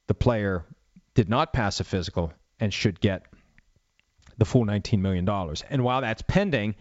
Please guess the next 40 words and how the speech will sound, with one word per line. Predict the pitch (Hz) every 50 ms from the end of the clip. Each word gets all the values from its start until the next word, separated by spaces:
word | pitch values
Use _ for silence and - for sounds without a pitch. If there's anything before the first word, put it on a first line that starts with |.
| - _ _
the | -
problem | - - 151 147 160 147 113 95 92
is | 92 98 110 - - - _ _ _
you | - 110
gotta | 123 104 113
set | - - 120 104
aside | 98 - - 135 139 131
the | 101
full | - - 120
nineteen | 107 95 101 92 - - 98 95
million | 95 92 87 85
dollars. | 90 117 127 107 78 - - - - _ _ _ _ _ _ _ _ _ -
It's | - -
gotta | - 131 110 104
sit | - - - 156 - -
there. | 113 85 67 - - _ _ _ _ _ _
The | - -
cap | - - 143 139 -
space | - - 113 107 -
has | 117 110 107 -
to | 110
be | - 95
held. | 87 123 131 107 73 62 - - _ _ _ _ _ _ _ _ _ _ _ _ -
This | 131 165 160 - -
way, | 139 131 123
they | 123
did | 117 123 113
a | 120
new | 123 113
contract | - - 147 147 170 - - 117 101 92 -
with | 104 98 - -
him, | 104 104 104 - - - _ _ _ _ _ -
and | 127 123 120 120 117
they | 120 117 110 107 104 104 101 90 - _ _ _ _ _ _ _ _ -
managed | 117 117 117 117 113 113 104 - - -
to | - 95
drop | 92 107 110 104 104 104 98 - - - - _ _ _ _ _ _ _ _ _ _ _ _ _ _ _ _ _ _ _ _ _
his | - 117 107 98 90 - - - - - _ _ _ _ _ _ _ _ _ _ _ _ _ _ _ _ _ _ _ _ -
cap | - 147 151 - - 123
number | 98 90 80 82 73